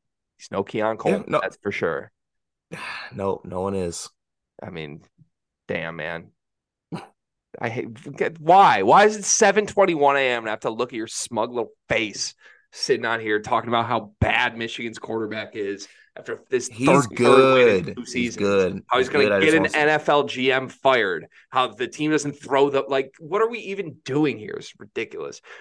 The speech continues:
Speaker 1: Let's get some positivity in here. Fam is here to provide that. He says, "Fashionably late, what are your top three Thanksgiving food items?"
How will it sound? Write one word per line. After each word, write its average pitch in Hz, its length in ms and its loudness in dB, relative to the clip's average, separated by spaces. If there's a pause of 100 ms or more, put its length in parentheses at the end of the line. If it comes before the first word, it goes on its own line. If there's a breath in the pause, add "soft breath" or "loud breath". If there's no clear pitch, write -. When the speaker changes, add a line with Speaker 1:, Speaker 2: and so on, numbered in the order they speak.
(260 loud breath)
Speaker 1:
Let's - 140 -6
get 147 120 -4
some 131 120 -10
positivity 98 840 -4
in 92 80 -10
here. 101 160 -8
Fam 117 600 0 (360 soft breath)
is 101 160 -6
here 107 160 4
to 101 60 4
provide 95 400 0
that. 85 200 -2
He 107 140 -12
says, 98 280 0
"Fashionably 113 580 0
late, 104 360 2
what 107 160 0
are 107 80 2
your 104 140 -4
top 104 360 -4
three 110 180 -6
Thanksgiving 104 520 -8
food 95 280 -6
items?" 87 480 -10